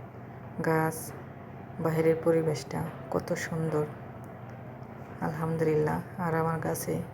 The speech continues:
মাশাআল্লাহ অনেক ফুল ফুটছে, দেখছেন কেমন লাগতেছে, অনেক সুন্দর লাগতেছে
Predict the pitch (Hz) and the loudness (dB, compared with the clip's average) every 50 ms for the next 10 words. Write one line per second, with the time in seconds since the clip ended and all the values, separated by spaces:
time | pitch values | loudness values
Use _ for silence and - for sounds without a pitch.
0 | - 170 170 170 165 - - - 170 165 160 160 165 160 165 170 175 180 180 175 | -4 -2 0 0 0 -2 -4 -4 -2 0 2 2 2 2 0 0 0 0 0 -2
1 | - - - 170 170 170 - - - - - - - 180 185 - - - - - | -4 -6 -4 -4 -4 -4 -2 -4 -4 -4 -4 -4 -4 -4 -4 -6 -8 -12 -14 -14
2 | - - - - - - - - - - - - - - 170 165 165 - - - | -14 -14 -14 -14 -14 -16 -16 -16 -14 -14 -14 -12 -6 -4 -2 -2 -2 -2 -4 -4
3 | - 175 165 160 - - - - 175 175 160 165 160 160 165 165 160 - - - | -2 -2 -2 -2 -6 -8 -4 -2 0 0 2 2 2 2 2 2 0 -2 -4 -4
4 | 160 - - - 175 196 196 - - - - - - - - - - - - - | -4 -4 -2 -2 -2 -2 -2 -4 -8 -10 -12 -12 -14 -14 -14 -14 -14 -14 -14 -14
5 | - - - - - - 190 185 185 185 185 - - 180 175 170 165 160 160 156 | -14 -14 -14 -10 -2 2 4 4 4 4 2 0 -2 -2 0 0 2 2 2 2
6 | 156 156 - - - - - - 156 | 2 0 -2 -6 -8 -6 -6 -6 -6